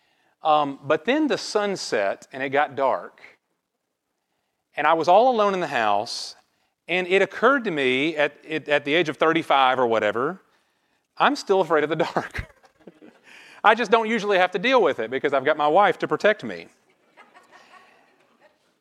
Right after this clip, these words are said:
I w-, I didn't like being alone in the house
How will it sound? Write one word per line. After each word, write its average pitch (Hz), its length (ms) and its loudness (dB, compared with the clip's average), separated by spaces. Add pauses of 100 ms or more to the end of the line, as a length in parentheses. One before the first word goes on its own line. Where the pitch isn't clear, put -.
(400)
I 196 180 4
w-, 240 200 0
I 160 140 4
didn't 175 280 -4
like 220 460 0
being 127 240 -2
alone 104 380 -4
in 107 100 -12
the 95 80 -6
house - 600 -8